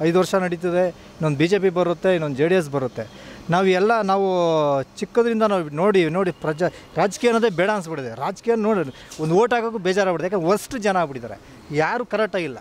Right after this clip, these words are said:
ಯಾವ ರಾಜಕೀಯನೂ ಕರೆಕ್ಟಾಗಿಲ್ಲ. ಎರಡು ವರ್ಷ ಆಯಿತು ನಮ್ಮ, ನಮ್ಮ ಜೀವನ ನಮ್ದು ನಡ್ಸ್ಕೊಳಕ್ಕೆ ಹೋಗಕ್ಕೆ ಎರಡು ವರ್ಷ ಆಯಿತು. ಒಂದು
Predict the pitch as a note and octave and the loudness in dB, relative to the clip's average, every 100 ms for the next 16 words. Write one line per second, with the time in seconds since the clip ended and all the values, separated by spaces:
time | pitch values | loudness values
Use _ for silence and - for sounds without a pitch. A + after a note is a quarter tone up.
0 | - D3+ F#3 F3 G3 - G#3 G3 D3 C3+ | -6 -2 -2 -2 -4 -2 -2 -2 -4 -4
1 | A#2+ G#2+ - - - - D3+ F3+ C4 B3+ | -6 -10 -16 -20 -20 -8 0 2 4 2
2 | - B3+ G#3+ G#3 F#3+ D#3 D#3+ F3+ G3+ F3 | 0 -2 -2 -4 -6 -6 -8 -4 -4 -4
3 | C#3+ A3+ A3+ G3+ F#3 E3+ D#3+ E3 A3+ A3 | -2 0 2 2 0 0 0 0 2 2
4 | G3 G3 E3 D#3+ F3+ A3+ A3 G#3 F#3 E3 | 0 -4 -2 2 4 4 4 0 0 -4
5 | D#3+ F3 | -6 -6